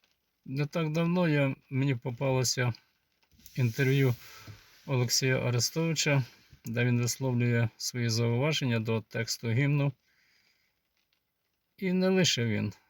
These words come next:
Минулого року був дехто з депутатів Верховної Ради подавали законопроект про внесення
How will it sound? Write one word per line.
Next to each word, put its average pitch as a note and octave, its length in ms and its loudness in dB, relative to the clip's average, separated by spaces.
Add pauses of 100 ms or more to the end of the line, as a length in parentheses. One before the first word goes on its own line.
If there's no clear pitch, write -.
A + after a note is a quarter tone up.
(120)
Минулого C#3+ 580 2
року C3+ 260 -2
був B2+ 400 -2 (760)
дехто A#2 640 -2
з A2 60 -4
депутатів A#2+ 640 -6
Верховної B2+ 440 -2
Ради A#2+ 440 0 (1800)
подавали B2+ 480 4
законопроект B2 920 0
про B2 180 -2
внесення A#2+ 680 2